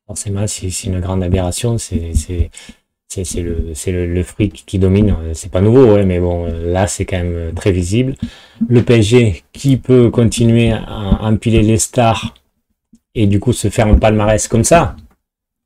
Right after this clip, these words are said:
si c'est pas normal, avec d'autres clubs, hein, Manchester City, c'est, c'est un peu pareil, mais, euh,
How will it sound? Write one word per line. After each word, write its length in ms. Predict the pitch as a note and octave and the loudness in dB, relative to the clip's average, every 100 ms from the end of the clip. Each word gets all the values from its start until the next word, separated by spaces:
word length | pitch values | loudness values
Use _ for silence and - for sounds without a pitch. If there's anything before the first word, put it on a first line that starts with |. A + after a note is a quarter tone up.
| _ _ - | _ _ -18
si 200 | - - | -12 -8
c'est 140 | G2+ F#2+ | -4 -4
pas 100 | F#2 | -4
normal, 300 | F2+ F#2 A2+ | -4 -2 -2
avec 160 | F2 E2+ | -2 -2
d'autres 200 | F#2 C3+ | 0 4
clubs, 220 | G#3 D#3+ | 6 6
hein, 100 | D#3 | 4
Manchester 380 | B2 G2+ G#2 A2+ | 2 0 0 -2
City, 320 | - G2+ A2+ | -2 -2 -2
c'est, 220 | - F#2 | -2 -6
c'est 140 | E2+ F#2 | -4 -4
un 80 | |
peu 120 | F2 G2 | -2 0
pareil, 300 | C#3 F3+ C3 | 2 2 2
mais, 200 | F#2+ E2+ - - _ _ _ _ _ | 0 -4 -12 -20 _ _ _ _ _
euh, 60 | B1 | -20